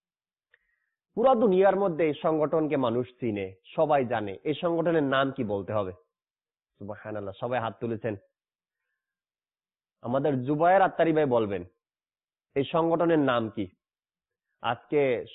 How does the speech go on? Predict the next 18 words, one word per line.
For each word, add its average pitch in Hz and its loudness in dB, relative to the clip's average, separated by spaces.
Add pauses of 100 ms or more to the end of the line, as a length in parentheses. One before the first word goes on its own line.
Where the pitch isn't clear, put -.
সব 180 2
জায়গাতে 156 2
মাদ্রাসা 143 0
যে 143 0
সংগঠনের 143 -4
মাধ্যমে 131 -2
পরিচালিত 135 -4
হয়, 127 2 (360)
এরপরে 143 2
মাদানী 147 2
চ্যানেল 156 2
যে, 156 2
উম, 139 -2
সংগঠনের 147 -2
মাধ্যমে 139 0
পরিচালিত 139 -2
হয়, 127 2 (320)
এ-, 135 -4